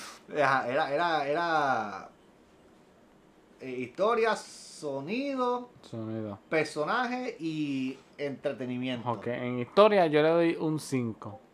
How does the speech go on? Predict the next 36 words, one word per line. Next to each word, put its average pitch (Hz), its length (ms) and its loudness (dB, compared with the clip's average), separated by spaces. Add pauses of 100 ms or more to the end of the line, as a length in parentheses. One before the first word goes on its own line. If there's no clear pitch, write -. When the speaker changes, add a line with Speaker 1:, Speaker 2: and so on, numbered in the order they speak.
(640)
Speaker 1:
Yo 123 120 -8
también. 113 320 -4 (440)
Speaker 2:
En 151 220 -2
personaje 151 560 2
yo 147 100 6
le 143 80 8
doy 165 140 4
un 147 260 0
tres. 131 360 6 (800)
Puedo 127 200 8
bajar 147 220 6
a 143 120 10
dos. 123 340 8 (360)
Speaker 1:
Sí. 76 60 -14 (140)
Speaker 2:
Puedo 123 140 8
bajar 170 260 8
a 139 100 8
cero. 135 460 4 (640)
Speaker 1:
Sí, 104 100 -16
yo 101 80 -12
también. 101 260 -18
Yo, 160 280 -2
yo 160 60 0
le 185 80 8
voy 196 80 6
a - 40 8
dar 208 80 8
un 190 100 -2
tres 220 140 2
por 175 140 -4
mi, 143 120 -6
misericordia. 120 540 -8
Speaker 2:
Pues 123 200 4
exacto, 117 340 2
por 113 100 2
misericordia. 110 760 -2